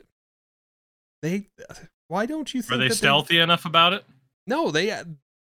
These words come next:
Speaker 1: they're the actual likenesses and voices. Like, Jeff Jarrett's in it. Do you really think Jeff Jarrett would be, he was in, like, a commercial where he hit, like, one of the developers with a, with a guitar. Do you think
Speaker 2: Jeff Jarrett will do anything for money? <laughs>
Speaker 1: True. This is true.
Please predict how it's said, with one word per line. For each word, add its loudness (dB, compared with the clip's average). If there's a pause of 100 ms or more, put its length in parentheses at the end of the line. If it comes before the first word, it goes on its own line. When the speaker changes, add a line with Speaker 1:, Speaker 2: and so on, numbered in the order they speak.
(200)
Speaker 1:
they're 2
the -4
actual -2
likenesses -4
and -4
voices. -6 (260)
Like, -6
Jeff 0
Jarrett's -2
in 0
it. -6
Do -10
you -6
really -2
think -4
Jeff -4
Jarrett -6
would -4
be, -6
he -2
was -4
in, -2
like, -4
a -6
commercial -4
where -6
he -2
hit, -4
like, -4
one -2
of -2
the -6
developers -4
with -4
a, -6
with -4
a -6
guitar. -8 (640)
Do -8
you -4
think -4
Speaker 2:
Jeff 2
Jarrett 4
will -12 (160)
do 2
anything -2
for -8
money? 0 (140)
<laughs> -16
Speaker 1:
True. -6 (600)
This -12
is -10
true. -16